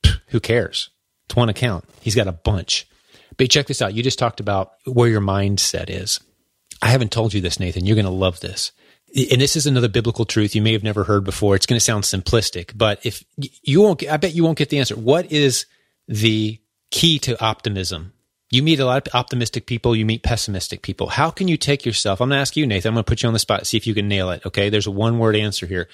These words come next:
If I'm pessimistic and I need to get myself optimistic, what is the one thing I can do? It's like flipping a light switch. Boom. Guaranteed every time. It's one thing. It's one simple word. It's a biblical truth I didn't realize till here sh-, a short time ago.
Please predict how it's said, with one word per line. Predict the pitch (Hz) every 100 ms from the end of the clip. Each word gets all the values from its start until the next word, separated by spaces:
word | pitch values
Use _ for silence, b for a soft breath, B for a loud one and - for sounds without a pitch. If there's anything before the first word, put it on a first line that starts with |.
| b b
If | 123 120 - -
I'm | 131 156
pessimistic | - 135 - 110 104 107
and | 98
I | 110
need | 127
to | 101
get | 104 110
myself | 104 - 95
optimistic, | 98 90 95 87 - 90 - B B
what | 120
is | 127
the | 104
one | 98 123
thing | 131 127
I | 123 123
can | 127
do? | 104 92
It's | 90 -
like | -
flipping | - 113 120
a | 107
light | 104 -
switch. | - - - - _ - 90
Boom. | 120 95 - _ -
Guaranteed | 123 120 113 104 87
every | 107 107
time. | 104 92 82 92
It's | - -
one | 107 110
thing. | 104 95
It's | -
one | 104 104
simple | 120 113
word. | 104 98
It's | 95
a | -
biblical | - 123 -
truth | - 139 113 - -
I | 143
didn't | 135 107
realize | 104 98 95 -
till | - 98
here | 95 110 92
sh-, | - - -
a | 107 104
short | - 131 -
time | 110 101
ago. | 90 85